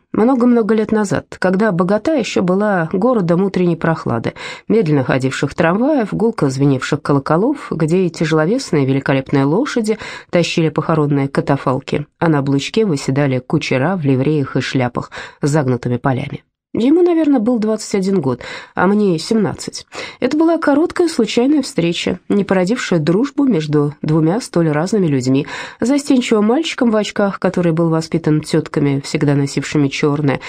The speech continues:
и жил в промозглых домах под небесами, не сулившими ничего, кроме дождя, и уроженцем побережья, который жил, рос и грешил в жаркой атмосфере болот и банановых плантаций,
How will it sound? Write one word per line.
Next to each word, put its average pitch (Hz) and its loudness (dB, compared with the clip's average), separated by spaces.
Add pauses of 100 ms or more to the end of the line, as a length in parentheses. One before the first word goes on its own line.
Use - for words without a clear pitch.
(220)
и 165 2
жил 180 0
в - -10
промозглых 139 0
домах 139 0
под 135 0
небесами, 139 0
не 127 -2
сулившими 131 -2 (280)
ничего, 151 2
кроме 131 0
дождя, 131 -2 (220)
и 220 2
уроженцем 285 2
побережья, 202 0
который 156 0
жил, 202 0
рос 220 -2
и 139 2
грешил 160 0 (360)
в 156 2
жаркой 202 0
атмосфере 156 0
болот 143 0
и 139 2
банановых 139 0
плантаций, - -4